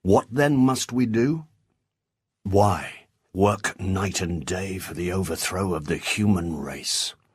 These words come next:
That is my message to you, comrades. Rebellion.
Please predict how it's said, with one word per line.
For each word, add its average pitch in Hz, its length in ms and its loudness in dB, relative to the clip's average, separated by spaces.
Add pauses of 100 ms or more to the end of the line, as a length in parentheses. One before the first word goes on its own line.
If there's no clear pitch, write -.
(440)
That 98 320 2
is 90 160 -2
my 76 160 -2
message 73 420 -6
to - 100 -4
you, 80 100 -4
comrades. 78 640 -8 (160)
Rebellion. 73 840 0